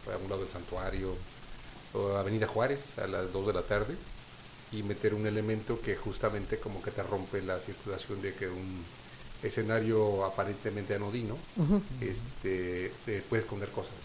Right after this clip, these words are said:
Speaker 1: ¿no? Y algunas de las cosas que esconden pueden ser maravillosas y otras,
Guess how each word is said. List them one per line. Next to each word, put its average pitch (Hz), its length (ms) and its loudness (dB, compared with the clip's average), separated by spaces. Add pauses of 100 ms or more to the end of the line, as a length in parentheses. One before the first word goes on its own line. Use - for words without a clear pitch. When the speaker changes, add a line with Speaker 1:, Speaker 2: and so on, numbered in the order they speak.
Speaker 1:
¿no? - 760 -12
Y 104 40 -2
algunas 98 280 0
de 104 80 6
las 92 120 0
cosas 98 280 -2
que - 120 -4
esconden 107 340 2
pueden 92 180 0
ser 95 160 -4
maravillosas 110 640 -2
y 104 60 -4
otras, 95 280 -2